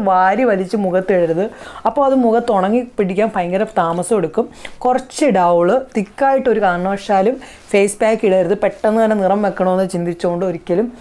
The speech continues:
വാരി പൊത്തി ഇടരുത്. നമ്മളെ മുകളിൽ ഇരിക്കുന്നത് അവിടെ ഇരിക്കും, അകത്തിരിക്കുന്നത് കുറച്ചൊക്കെ ഉണങ്ങത്തുള്ളൂ. അതുകൊണ്ട് തന്നെ നമ്മൾ തിക്ക് കുറച്ച് വേണം ഫേസ് പാക്ക് ഇടാനായിട്ട്. നമ്മൾ ഫേസ് പാക്ക് ഇടുന്നതിന് മുന്നേ ആയിട്ട് ഇത് നല്ലപോലെ ഒന്ന് വാഷ് ചെയ്യണം. ഒന്നുകിൽ ഫേസ് വാഷ് ഉപയോഗിച്ചോ,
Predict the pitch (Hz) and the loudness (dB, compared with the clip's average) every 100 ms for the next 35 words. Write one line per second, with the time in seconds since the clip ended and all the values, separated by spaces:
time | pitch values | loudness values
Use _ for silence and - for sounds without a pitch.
0 | - - - 185 196 220 247 208 196 247 | -20 -20 -4 0 2 2 0 -2 -2 0
1 | 202 185 160 156 262 214 185 190 208 226 | 2 2 2 2 0 0 0 2 2 -2
2 | - - 185 190 226 269 240 202 220 226 | -12 -8 -2 2 2 4 2 2 2 2
3 | 196 185 185 165 175 208 220 - 175 170 | 2 2 2 0 -2 -4 -6 -4 -2 0
4 | 196 247 214 190 208 208 226 202 165 202 | 0 2 0 0 0 2 2 0 -2 -2
5 | 185 214 165 165 165 170 165 220 175 180 | 0 0 0 -2 -2 0 0 2 0 0
6 | 190 226 170 208 - - - 196 202 254 | 2 2 2 -2 -4 -16 -10 -2 2 2
7 | 254 - - 226 208 - 277 208 185 - | -2 -14 -6 -2 -2 0 2 2 0 0
8 | 185 214 - 175 170 202 185 269 254 180 | 0 0 0 -2 0 -2 0 0 -2 0
9 | 175 180 170 226 208 202 202 180 214 208 | 2 2 0 0 0 0 0 -2 -2 0
10 | 196 185 208 214 175 170 170 233 254 247 | 0 2 2 2 0 2 2 2 2 4
11 | 220 214 214 208 190 220 202 175 175 - | 4 2 4 2 2 0 0 0 0 0
12 | 180 170 208 180 196 196 170 - 180 170 | 0 0 -2 0 0 0 0 2 0 0
13 | 175 170 165 208 | 2 2 2 0